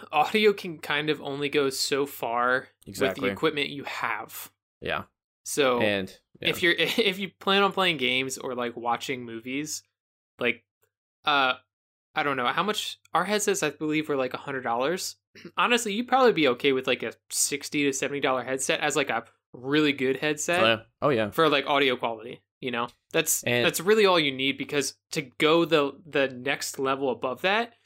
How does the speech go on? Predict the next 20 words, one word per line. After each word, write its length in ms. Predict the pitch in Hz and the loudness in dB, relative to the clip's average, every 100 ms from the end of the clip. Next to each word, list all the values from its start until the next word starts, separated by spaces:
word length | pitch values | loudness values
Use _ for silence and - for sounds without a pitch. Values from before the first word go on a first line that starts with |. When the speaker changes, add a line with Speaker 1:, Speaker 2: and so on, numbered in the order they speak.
| _ | _
Speaker 1:
you 80 | 156 | 0
need 180 | 151 151 | 0 2
to 100 | 156 | 0
invest 320 | 139 131 - | 2 0 -2
a 40 | 117 | -4
lot 300 | 117 117 113 | 0 0 0
of 60 | |
money. 260 | 113 104 98 _ - _ - | -8 -14 -18 _ -16 _ -6
Speaker 2:
Yeah, 300 | 98 95 90 - - | -2 -2 -4 -6 -2
and 140 | 107 | 2
I 100 | 110 | 2
kinda 300 | 110 131 120 | 2 0 0
dipped 340 | 98 110 101 104 | 0 -2 -2 -4
my, 200 | 98 95 - | -4 -6 -4
my 140 | 101 | -4
toes 340 | 95 107 98 | -2 -2 -2
into 160 | 107 110 | -4 -6
that, 340 | 113 117 - _ _ _ _ _ | -4 -6 -6 _ _ _ _ _
and 220 | - 104 95 | -6 -4 -4
yeah, 240 | 101 | -4